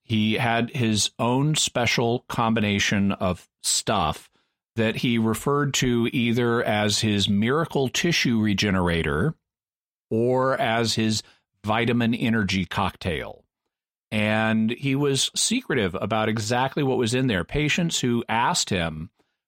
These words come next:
report him saying things like, "Well, would you understand if I told you?" And, <laughs> and, you know, you think, and it was a plausible squelch because lots of people, I mean, if I told you this drug is Dexama whatever,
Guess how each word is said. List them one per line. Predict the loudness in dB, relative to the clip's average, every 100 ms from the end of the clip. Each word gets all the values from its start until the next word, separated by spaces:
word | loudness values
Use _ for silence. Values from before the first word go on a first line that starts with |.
| -4
report | -4 0 0 0
him | 0 0
saying | 0 0 0 0
things | 0 0 0
like, | 0 -2 -2
"Well, | -2 0
would | 0
you | 0 0
understand | 0 0 0 0 0
if | 0
I | -2
told | -2 -2 -2
you?" | -2 -2 -2 -6 _ _ _ _ _ _ _ -6 -2
And, | -2 0 0 0 0
<laughs> |
and, | 0 0 0
you | 0 0
know, | 0
you | 0
think, | 0 -2 0
and | 0
it | 0
was | 0
a | -2
plausible | -2 -2 0 0 0
squelch | -2 -2 0 0 -2 -2
because | -2 0
lots | 0 0 -2
of |
people, | -2 -2 0
I | 0
mean, | 0
if | 0
I | -2
told | 0 0
you | 0
this | 0 -2
drug | -2 0 0
is | 0 -2
Dexama | -2 -4 -2 -2 -2 0
whatever, | 0 0 -2 -4 -4